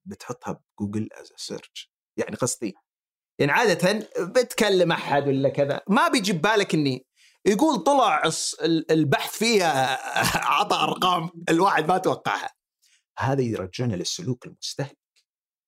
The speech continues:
آه، عشان كذا لازم ندرسه ونفهمه. إيش، إيش الأشياء اللي الناس تبحث عنها؟ وإيش ممكن نتعلم منه هالشيء؟ عشان كذا مثل في عندك مثل جوجل ترندز وغيره اللي تعطينا الأشياء اللي،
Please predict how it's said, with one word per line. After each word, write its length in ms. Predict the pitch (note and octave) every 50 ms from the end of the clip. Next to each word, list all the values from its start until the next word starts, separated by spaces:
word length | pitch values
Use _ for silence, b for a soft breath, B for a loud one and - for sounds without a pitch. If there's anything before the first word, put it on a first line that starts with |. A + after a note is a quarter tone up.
| _ _ _ _ _ _ _ _ _
آه، 360 | - - - - - - -
عشان 180 | - - - B2
كذا 220 | - - C4+ C#4+
لازم 320 | G3 D#3 C#3+ B2 B2 A#2 A#2
ندرسه 360 | A2 A2 - G2 - - G2+
ونفهمه. 540 | E2 E2+ F2+ G2+ - - - - - A#2 - - _ _ _ _ _ _ _ _ _ _ _ _ _ _ _ _ _ _ _ _ _ _ _ _ -
إيش، 340 | F#3 A#3 - - - - - F#3 - - -
إيش 220 | E3 G3+ F#3 -
الأشياء 380 | D#3 C3+ - - - D#3 - - -
اللي 160 | F#2+ F#2 F#2
الناس 360 | F2 F2+ F#2+ A2 A#2 - - -
تبحث 400 | - - - - - - - _
عنها؟ 300 | _ F3+ E3+ E3 - - _ _ _ _ _ _ _ _ _ _ _ _ _ _ _ _ _ _ _ _ _ _ _ _ _ _ _ _
وإيش 520 | F#2+ F#2+ - _ _ - D#3+ D#3+ - -
ممكن 240 | D#3+ C3+ - - A#2
نتعلم 460 | G2 F#2+ - F2 F2 F2+ E2 D#2+ D#2
منه 280 | D#2+ D#2+ E2+ D#2+ D#2+ - _ _ _ _ _ _ _
هالشيء؟ 420 | - - - - - A2+ F#2+ - _ _ _ _ _ _ _ _ _ _ _ _ _ -
عشان 140 | - C3+ C3+
كذا 140 | G3 E3
مثل 160 | C#3+ B2 A2+ -
في 120 | - B2
عندك 280 | A2 A#2 G#2+ G2+ - G#2+
مثل 260 | G2 - G2+ G#2 G#2+
جوجل 260 | A#2+ C3 A#2+ A#2 G2
ترندز 520 | - - - G2+ F#2+ F#2 F#2+ F#2 - -
وغيره 320 | - - - G2+ G2+ F2 E2+
اللي 140 | E2 D#2+ -
تعطينا 500 | - - - - - G#2+ A2 G2 F#2+ F2+
الأشياء 600 | E2 - - - - - G#2 G2+ G2 - - G2+
اللي، 380 | F#2+ F2 F2 F2 F#2 G#2 A2+